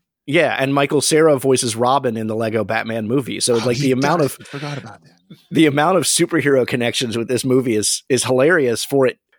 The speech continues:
Speaker 1: for it being a comic book movie, but not a superhero movie.
Speaker 2: Right.
Speaker 1: All right. So I, I got off track from my script here. So why, out of all the
Speaker 2: Mm-hmm.
Speaker 1: movies out there, wh-, why Scott Pilgrim versus the World as your choice? What does this movie mean to you?
Speaker 2: I didn't know about the comic book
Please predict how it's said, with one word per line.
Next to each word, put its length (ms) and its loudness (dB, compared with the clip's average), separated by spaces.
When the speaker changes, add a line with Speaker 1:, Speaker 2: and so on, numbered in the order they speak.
Speaker 1:
for 180 2
it 160 -2
being 320 2
a 80 2
comic 460 -4
book 300 0
movie, 440 4
but 200 -2
not 180 -2
a 40 -2
superhero 560 -2
movie. 280 -8
Speaker 2:
Right. 320 -2
Speaker 1:
All 80 0
right. 200 -2
So 320 4
I, 240 0
I 60 2
got 160 2
off 120 2
track 240 -4
from 140 -4
my 140 0
script 320 0
here. 140 0
So 140 0
why, 300 2
out 140 4
of 60 4
all 160 6
the 60 0
Speaker 2:
Mm-hmm. 100 0
Speaker 1:
movies 260 0
out 200 0
there, 340 -6
wh-, 260 -4
why 280 2
Scott 320 -4
Pilgrim 280 -2
versus 220 -6
the 80 -6
World 240 -4
as 140 -8
your 120 -6
choice? 340 -8
What 80 2
does 100 2
this 140 0
movie 240 -2
mean 240 -6
to 100 -14
you? 200 -12
Speaker 2:
I 120 0
didn't 280 0
know 180 4
about 420 -2
the 60 -14
comic 420 -4
book 280 -8